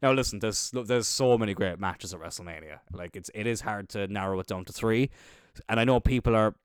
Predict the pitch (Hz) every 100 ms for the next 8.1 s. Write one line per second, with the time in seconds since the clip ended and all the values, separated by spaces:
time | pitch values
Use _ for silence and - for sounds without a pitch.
0 | - 123 117 113 110 110 110 107 110 101
1 | 101 101 104 - 104 101 98 98 107 107
2 | 98 101 95 95 - 92 - 107 90 -
3 | - - - _ _ _ - 92 90 90
4 | 87 - 92 95 87 98 90 - - -
5 | 98 95 107 110 107 110 107 110 110 110
6 | 120 110 - 143 131 113 110 113 110 107
7 | 131 110 110 - 123 113 104 - 104 101